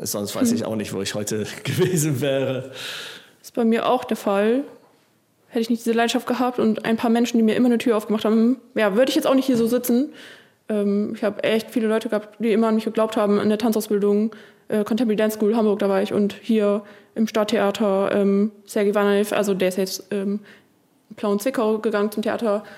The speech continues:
Speaker 2: aber der hat mir sehr viel geholfen, auch in meinen Krisen, dass ich immer wieder, weil er hat gemerkt, dass ich das Tanzen liebe
Speaker 1: Mhm.
Speaker 2: und, äh, ich durfte immer wieder dahin kommen und diese Menschen haben mir immer geholfen, weiter an mir zu glauben und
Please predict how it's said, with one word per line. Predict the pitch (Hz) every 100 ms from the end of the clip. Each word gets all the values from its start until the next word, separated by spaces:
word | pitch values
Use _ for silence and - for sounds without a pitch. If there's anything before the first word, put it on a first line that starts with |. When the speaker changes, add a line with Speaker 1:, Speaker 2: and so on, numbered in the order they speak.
| - - -
Speaker 2:
aber | 214
der | 226
hat | 196
mir | 208
sehr | 202 220 226
viel | 233 214
geholfen, | 214 226 202 202 190
auch | 185 190
in | 202
meinen | 190 190 202
Krisen, | - 233 220 208 208 202 202
dass | 208 208
ich | 208
immer | 214 202
wieder, | 202 196 196 - -
weil | 208 196
er | 196 220
hat | 226
gemerkt, | 208 196
dass | 202
ich | -
das | -
Tanzen | 208 190 208
liebe | 262 214
Speaker 1:
Mhm. | 294 302 - - 120 240 -
Speaker 2:
und, | 226 214 202
äh, | 214 202 202 214 - -
ich | -
durfte | 220 -
immer | 214 214
wieder | 202 202
dahin | 196 226
kommen | 208 202 196
und | 208
diese | 220 214
Menschen | 202 208 233
haben | 214
mir | 208
immer | 208 214
geholfen, | 226 247 226 220 202
weiter | 226
an | 214
mir | 208
zu | 220
glauben | 240 233 220
und | 202 202